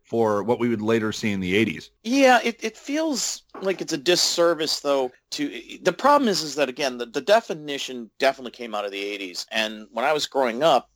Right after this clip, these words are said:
Speaker 2: the term I heard, when I first heard it, it wasn't scream queens, it was a scream queen, and they were referring to Jamie Lee Curtis. She was,
Speaker 1: Hmm.
Speaker 2: like, in her third horror movie, and they were saying in a derogatory way she was becoming the scream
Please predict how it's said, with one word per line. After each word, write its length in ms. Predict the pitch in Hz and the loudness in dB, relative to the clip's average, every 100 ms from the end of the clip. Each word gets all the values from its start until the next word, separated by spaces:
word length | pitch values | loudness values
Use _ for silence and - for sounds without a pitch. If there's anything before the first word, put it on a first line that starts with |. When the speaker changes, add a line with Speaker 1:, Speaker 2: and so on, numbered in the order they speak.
| - | -12
Speaker 2:
the 60 | - | -12
term 400 | - 214 196 - | 0 2 2 2
I 200 | 147 165 | 2 4
heard, 260 | 147 139 123 | 2 0 0
when 120 | 120 | 0
I 100 | 208 | -2
first 380 | - 190 165 - | 0 -2 -2 2
heard 260 | 156 123 | 4 4
it, 220 | - - - _ - | 0 -10 -18 _ -4
it 120 | 127 | 2
wasn't 280 | 160 147 143 | 2 2 -2
scream 320 | - 143 117 - | -4 -4 -4 -10
queens, 920 | - 180 185 143 90 104 147 - - _ - | -4 0 2 0 -4 -6 -4 -4 -6 _ 0
it 100 | 127 | 4
was 160 | 127 123 | 4 2
a 40 | |
scream 440 | - - 156 139 123 | 2 2 0 0 -2
queen, 640 | - - 175 160 110 113 | -6 2 4 4 2 -2
and 120 | 127 | -2
they 60 | 131 | -2
were 200 | 120 123 | 0 -2
referring 480 | 123 - 226 165 131 | 0 2 4 2 0
to 580 | - 240 285 269 240 190 320 | 0 2 4 2 0 -4 -4
Jamie 380 | - 127 107 101 | 0 0 0 -4
Lee 200 | 101 87 | -6 -8
Curtis. 580 | - 90 - - - - - | -8 -10 -8 -4 -4 -4 0
She 240 | - 143 | 4 4
was, 180 | 135 - | 4 4
Speaker 1:
Hmm. 60 | |
Speaker 2:
like, 180 | 135 127 | 2 2
in 80 | 139 | 0
her 140 | 139 | 0
third 480 | 127 - 147 151 151 | -2 0 4 6 4
horror 320 | 147 202 180 | 4 4 4
movie, 260 | 107 87 87 _ 117 | -2 -10 -20 _ -8
and 260 | 127 123 | -6 -4
they 80 | 123 | -4
were 60 | 131 | -4
saying 440 | - 135 127 127 | 0 0 -2 -4
in 100 | 127 123 | -6 -4
a 40 | |
derogatory 720 | 123 123 131 127 120 131 117 | -2 2 2 2 -2 -4 -2
way 320 | 117 170 135 | 2 2 2
she 240 | 139 - 127 | 0 -4 -4
was 160 | 120 | -6
becoming 560 | - 120 - 123 113 107 - | -8 -12 -4 0 0 -2 -2
the 80 | 123 | 2
scream 600 | - - 135 131 127 120 | 2 2 2 2 2 -2